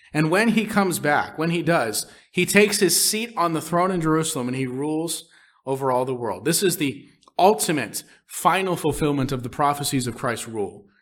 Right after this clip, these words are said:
Uh, the kingdom that he, he started two thousand years ago that has spread and encompassed millions today, it will continue to grow and spread to all nations of the world.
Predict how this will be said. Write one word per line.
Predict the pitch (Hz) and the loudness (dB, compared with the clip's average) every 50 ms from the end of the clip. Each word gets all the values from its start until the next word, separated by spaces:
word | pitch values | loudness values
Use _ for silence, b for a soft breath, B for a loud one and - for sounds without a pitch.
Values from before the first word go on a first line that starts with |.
| b b b b b b b | b b b b b b b
Uh, | 110 113 | -8 -8
the | 120 | -8
kingdom | 120 - - 185 196 185 175 160 156 | -4 0 2 2 2 4 2 2 2
that | 151 139 | 2 2
he, | 165 170 156 156 | 2 0 0 0
he | 156 - 165 160 | -2 -2 -2 -2
started | - - - 165 165 180 180 165 147 135 127 131 - - - - | -2 0 2 4 4 4 4 4 2 0 0 -4 -10 -16 -14 -4
two | - 208 208 202 | -2 0 0 2
thousand | 202 196 175 175 180 160 170 160 | 2 4 4 2 2 2 2 2
years | 156 160 165 151 147 | 2 2 0 -2 -2
ago | 151 156 156 165 170 | -2 -2 0 0 0
that | 160 143 127 | 0 0 -2
has | 131 135 131 | -2 -2 -2
spread | - - - - - - 160 156 165 170 175 | -2 -4 -4 -4 -4 0 0 2 2 2 0
and | 165 143 127 135 | 0 -2 -4 -6
encompassed | 131 143 143 - 170 165 160 160 143 - - | -6 -8 -4 -2 -2 -2 0 -2 -4 -4 -4
millions | 151 151 160 170 180 165 147 - - | -2 -2 0 0 0 -2 -4 -6 -4
today, | 135 135 123 117 113 113 - b b b b b b b b - - | -4 -4 -2 -2 -4 -6 -10 b b b b b b b b -12 -6
it | 175 | -2
will | 175 185 180 | 0 0 2
continue | 185 175 165 170 214 220 233 240 233 | 2 2 2 2 2 2 2 2 2
to | - - 170 | 2 4 4
grow | 156 156 156 147 143 | 6 6 4 4 4
and | 143 139 | 2 0
spread | 139 - - 175 175 165 160 151 B B B B | -2 -2 2 2 2 2 2 0 B B B B
to | - - 180 202 | 2 4 6 6
all | 165 185 185 202 | 8 6 6 6
nations | 196 196 196 196 - 196 185 165 | 4 4 2 2 2 0 0 -2
of | 170 160 | 0 0
the | 156 147 | 0 0
world. | 143 156 156 135 104 85 - - | 2 2 2 2 0 -2 -8 -16